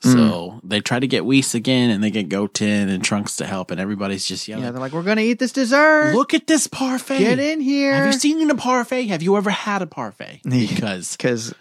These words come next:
Speaker 2: if you haven't, parfait.
Speaker 1: this is the one you wanna try.
Speaker 2: Right, look how big this parfait
Speaker 1: And so
Speaker 2: is.
Speaker 1: then it cuts to Goku and Vegeta.
Speaker 2: Right.
Speaker 1: And they're in that place now.
Speaker 2: And they can't move.
Speaker 1: They can't move. They got their auras going, and they
Speaker 2: Mm-hmm.
Speaker 1: can't move. And then Vegeta's like, "Wait a minute.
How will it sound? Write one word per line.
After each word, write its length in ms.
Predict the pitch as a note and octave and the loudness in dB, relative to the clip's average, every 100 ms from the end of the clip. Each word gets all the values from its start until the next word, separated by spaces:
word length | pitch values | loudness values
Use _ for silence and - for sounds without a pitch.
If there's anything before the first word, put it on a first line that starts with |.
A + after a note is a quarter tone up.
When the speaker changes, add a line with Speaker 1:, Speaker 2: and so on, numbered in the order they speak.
| - | -6
Speaker 2:
if 120 | A#2+ | -2
you 100 | C#3+ | 2
haven't, 420 | F3 G3+ C#3 G#2+ - - _ _ _ - | 4 4 0 -4 -6 -18 _ _ _ -12
parfait. 320 | - G2+ - | -8 -8 0
Speaker 1:
this 160 | C3+ C3 | 2 2
is 100 | D3+ | 2
the 120 | C#3+ | 2
one 180 | B2+ A#2+ | 2 2
you 100 | C#3+ | 0
wanna 200 | B2 A2 | 0 -2
try. 280 | - A2 F#2+ | -2 -2 -4
Speaker 2:
Right, 120 | - | -8
look 120 | C#3 | -8
how 120 | C#3+ C#3 | -8 -8
big 220 | C3 A2 | -8 -10
this 140 | F2+ | -14
parfait 420 | - E2 C#2+ - B2+ | -16 -16 -16 -14 -10
Speaker 1:
And 100 | B2 | -4
so 80 | |
Speaker 2:
is. 40 | B2 | -2
Speaker 1:
then 100 | A#2 | -2
it 100 | A2 | 0
cuts 220 | C3+ A2+ | 0 0
to 80 | A2+ | 0
Goku 280 | B2 A2+ A#2+ | 2 2 0
and 120 | A2 | -4
Vegeta. 560 | G#2 C3+ D3+ B2 A2 A2+ _ _ _ | -4 2 4 4 2 -2 _ _ _
Speaker 2:
Right. 260 | D#2+ - _ - | -20 -20 _ -6
Speaker 1:
And 140 | A#2 | 2
they're 180 | C3 B2+ | 2 4
in 200 | C#3 D3+ | 2 2
that 260 | A#2+ - | 0 -2
place 340 | - E3 C3+ - | 2 4 4 0
now. 320 | G#2+ G#2 A2+ | -8 -8 -10
Speaker 2:
And 140 | G#2+ G#2+ | -8 -6
they 60 | |
can't 320 | - C#3+ D3 | -4 -6 -8
move. 340 | A#2 F#2 - _ _ | -8 -10 -12 _ _
Speaker 1:
They 80 | - | -2
can't 180 | F#3 G3+ | 2 4
move. 480 | G#3+ D#3 G#2+ - - | 6 4 2 -10 -10
They 100 | C#3 | -2
got 140 | D3 D3 | 0 2
their 100 | C#3 | 2
auras 320 | D#3+ F3 C3 | 4 4 4
going, 540 | B2+ A#2+ A#2+ A#2+ A#2 - | 2 2 0 -2 -6 -8
and 140 | B2 | -6
they 60 | A2+ | -4
Speaker 2:
Mm-hmm. 60 | |
Speaker 1:
can't 220 | - D3+ | -2 0
move. 220 | B2+ A2+ G#2+ | 0 -2 0
And 100 | A#2 | -2
then 100 | A2+ | -2
Vegeta's 320 | A2+ B2+ A2 | 0 0 0
like, 140 | A#2 A2+ | -2 2
"Wait 200 | B2+ C3+ | 2 2
a 40 | |
minute. 260 | A2+ A#2 | 0 -4